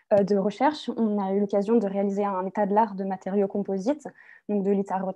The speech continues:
de, pardon, de littérature de rapports officiels, de rapports de la D I T P, d'agences de design,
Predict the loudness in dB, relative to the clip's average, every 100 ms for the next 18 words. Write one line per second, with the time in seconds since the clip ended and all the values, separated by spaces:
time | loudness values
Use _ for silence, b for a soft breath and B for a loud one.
0 | -6 -4 -4 -2 -4 -4 -4 -2 -2 -2
1 | -4 -2 -2 -2 -2 -2 -2 -2 -4 -6
2 | -6 -10 -2 2 4 2 0 -6 -6 -6
3 | -6 -6 -6 -8 -10 -8 0 0 0 -4
4 | -6 -6 -6 -6 -2 0 0